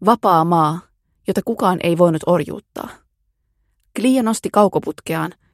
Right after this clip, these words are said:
jonka hän oli ostanut laivan kapteenilta merimatkalla Napolista tänne Sisiliaan, ja kohdisti sen sisarensa yli maisemaan. Yksikään teatteriohjaaja Lontoossa ei pystyisi edes kuvittelemaan näin upeita kulisseja näytelmäänsä.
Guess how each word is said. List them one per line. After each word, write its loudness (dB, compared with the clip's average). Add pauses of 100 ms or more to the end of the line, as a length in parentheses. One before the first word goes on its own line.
(100)
jonka 0
hän 0
oli 0
ostanut -6
laivan 0
kapteenilta -4
merimatkalla 0
Napolista -2
tänne -4
Sisiliaan, -8 (440)
ja 2
kohdisti 0
sen -4
sisarensa -4
yli 2
maisemaan. -4 (800)
Yksikään -4
teatteriohjaaja -2
Lontoossa -2 (460)
ei 2
pystyisi -6
edes 0
kuvittelemaan -2
näin 0
upeita -2
kulisseja -2
näytelmäänsä. -4